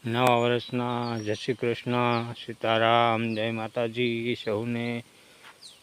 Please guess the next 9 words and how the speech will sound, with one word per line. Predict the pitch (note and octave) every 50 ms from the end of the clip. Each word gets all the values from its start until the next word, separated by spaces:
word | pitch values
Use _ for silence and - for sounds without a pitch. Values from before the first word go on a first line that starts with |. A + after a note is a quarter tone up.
| _ - - -
આજે, | - G#2 G#2 - A#2 A2+ A2+ A2 A2+ A2+ A2 A2 A2 G#2+ - - - - - - - - - - - - - - - - _ - - - - - - - - - - - - - _ _ _ _ - - - - - - -
આજે | G#2 G#2 A2 G#2+ A2 A#2 A#2 A2+ A2+
મેં | A#2 A#2 A2+ G#2+
રોપા | G#2+ G#2+ A2 - - A#2+ A2
સોંપ્યા | - - A2 A2+ A#2+ A#2
ત્યારે | A2 - A#2+ A#2 A2 A#2
વીડિયો | A#2 A#2+ A#2+ A#2+ B2 B2+ B2
બતાવ્યો | C3 C3+ B2 - C#3+ C3 B2 B2 A#2
હતો. | G#2+ -